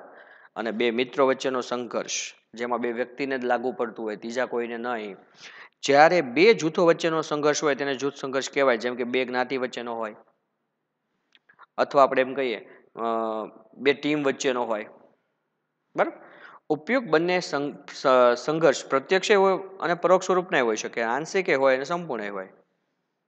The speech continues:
બરાબર? વ્યક્તિગત સંઘર્ષ કે જૂથ સંઘર્ષ, વ્યક્તિગતમાં કોકને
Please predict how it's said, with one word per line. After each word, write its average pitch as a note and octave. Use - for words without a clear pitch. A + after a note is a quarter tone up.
બરાબર? A3
વ્યક્તિગત B2
સંઘર્ષ C3+
કે C3
જૂથ C3+
સંઘર્ષ, A#2
વ્યક્તિગતમાં A#2+
કોકને B2